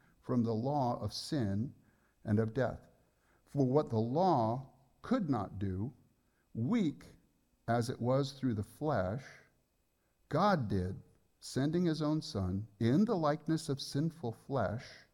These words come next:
and as an offering for sin, he condemned sin in the flesh, so that the requirement of the law might be fulfilled in us,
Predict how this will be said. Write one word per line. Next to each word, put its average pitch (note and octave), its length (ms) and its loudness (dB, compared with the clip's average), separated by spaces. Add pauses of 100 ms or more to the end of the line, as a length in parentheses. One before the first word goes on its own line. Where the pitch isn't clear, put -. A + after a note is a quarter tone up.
(1600)
and A2+ 180 2
as C3 360 2
an A2+ 180 0
offering C#3 500 0
for G2+ 160 -4
sin, G2 420 -2 (720)
he D3 340 4 (160)
condemned A2 800 0 (200)
sin G#2 540 -2 (840)
in G#2+ 180 2
the G#2 120 -2
flesh, F2 360 -8 (1080)
so D#3+ 220 6
that D#3 180 4
the A#2+ 100 0
requirement E3 640 4
of A2+ 100 -4
the A#2+ 100 -2
law D#3 240 4
might C3+ 220 2
be B2 100 0
fulfilled C3+ 580 0
in G2 140 0
us, G2 520 -6